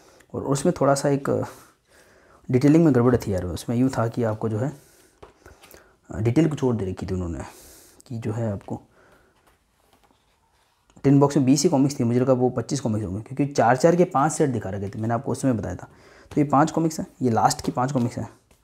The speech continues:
रोबो का प्रतिशोध वगैरह। इनके अंदर है ना वो, अ, रफ़ वाला cover है, शायद ये उस वक्त, अ, फिर से reprint करी गई होंगी जब ये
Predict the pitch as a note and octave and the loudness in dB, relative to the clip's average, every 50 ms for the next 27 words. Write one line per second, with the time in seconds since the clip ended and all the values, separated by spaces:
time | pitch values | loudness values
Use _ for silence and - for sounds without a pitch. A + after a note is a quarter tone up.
0 | _ _ _ _ _ _ _ _ _ _ _ - A#2 G#2+ A2 A#2 A2+ A#2 A2 G2+ | _ _ _ _ _ _ _ _ _ _ _ -4 -2 2 2 2 2 0 0 -2
1 | F#2+ - A2 - A2+ G2 G2 F#2 G#2 - - - - - - - - D#3+ D#3+ F3 | -4 -6 -4 -6 -4 -4 -2 -4 -4 -4 -6 -8 -12 -18 -12 -4 -2 0 0 0
2 | E3 D#3 E3 F#3 F#3 F#3 G3+ G3+ F3 E3+ F3 F3 - - A2 G#2 - - - - | 0 2 2 2 2 2 0 0 0 0 -2 -2 -2 -2 -2 -4 -4 -6 -12 -18
3 | _ _ _ _ _ _ - - _ _ - - C#3+ C#3+ - E3+ F3 F3+ F3+ - | _ _ _ _ _ _ -20 -20 _ _ -2 0 0 2 4 4 4 4 4 2
4 | D#3+ D#3 D#3+ F3+ F3+ - D#3 D#3+ D#3+ D#3 D3+ - - F3 - - - C#3+ C3+ - | 2 2 2 0 2 0 0 0 2 -2 -2 -2 -4 -6 -6 -4 -4 -4 -4 -4
5 | - A#2+ - - D#3+ D#3+ - F#3 E3 D3+ D#3 D3+ D3+ C#3+ - A#2+ A2+ A2 A2+ A2+ | -4 -6 -2 -2 0 4 6 4 4 4 2 0 0 0 0 0 0 0 -2 -2
6 | A2 A2 G#2+ A2 A2 G#2+ F#2+ F2+ G2+ G2+ G2+ F#2+ - | -2 -2 -2 -2 -2 -2 -4 -4 -6 -4 -4 -6 -6